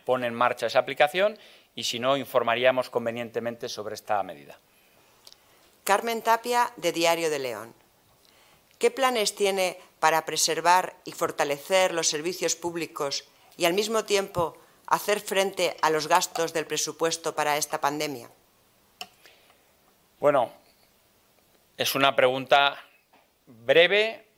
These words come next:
Speaker 1: pero especialmente compleja. Eh, voy a intentar ser conciso. Creo que nuestra apuesta clara en estos momentos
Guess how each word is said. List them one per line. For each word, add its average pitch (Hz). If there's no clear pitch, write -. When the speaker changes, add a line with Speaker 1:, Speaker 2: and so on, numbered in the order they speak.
Speaker 1:
pero 113
especialmente 127
compleja. 107
Eh, 131
voy 170
a 175
intentar 160
ser 151
conciso. 123
Creo 151
que 143
nuestra 135
apuesta 147
clara 139
en 139
estos 147
momentos 156